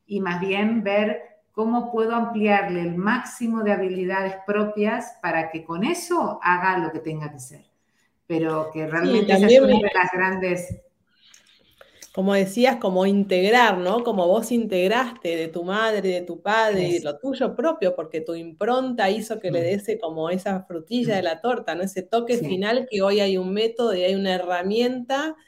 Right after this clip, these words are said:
Speaker 2: que, que está conformada por todas estas partes o disciplinas o enseñanzas que hacen un todo como mucho más rico, ¿no?
Speaker 1: Sí.
Speaker 2: Entonces, esa mirada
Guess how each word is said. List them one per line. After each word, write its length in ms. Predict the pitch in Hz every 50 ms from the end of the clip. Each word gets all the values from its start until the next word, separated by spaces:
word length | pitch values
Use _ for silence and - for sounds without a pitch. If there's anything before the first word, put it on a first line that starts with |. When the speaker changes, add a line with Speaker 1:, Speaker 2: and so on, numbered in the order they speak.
| _ _ _ _ _ _ _ _
Speaker 2:
que, 260 | - 196 185 190 - - _ _ -
que 140 | 190 180
está 260 | 175 - - 233 247 240
conformada 760 | 262 254 233 240 - 190 196 202 220 262 302 320 294 311
por 200 | - 208 196 190 190
todas 400 | 233 247 285 302 277 247 - -
estas 360 | 240 240 233 - 226 - - _ _
partes 920 | - 233 240 262 254 240 220 196 - - 180 180 185 214 - 180 - - _ _ _ _ _ _
o 120 | - 170
disciplinas 920 | 165 165 160 - - 160 151 - 190 233 262 269 262 240 214 180 180 180 -
o 60 | 175
enseñanzas 880 | 170 170 165 - - 165 170 202 233 247 247 247 247 247 240 240 254 240 240
que 140 | - 185 175
hacen 320 | 220 202 - - 247 240
un 260 | 226 220 220 214 202
todo 360 | 208 240 247 262 269 277 269
como 240 | 269 196 190 185 180
mucho 260 | 185 208 214 226 262
más 220 | 247 226 190 160 175
rico, 400 | 208 277 277 - - 175 160 156
¿no? 300 | 156 160 180 214 262 285 - _ _ _ _ _ _
Speaker 1:
Sí. 160 | - - -
Speaker 2:
Entonces, 500 | - 220 - 208 202 233 233 240 240 233 - _ _ _ -
esa 300 | - 226 226 233 247 233
mirada 840 | 226 214 208 208 214 240 269 277 262 240 202 196 196 208 214 - -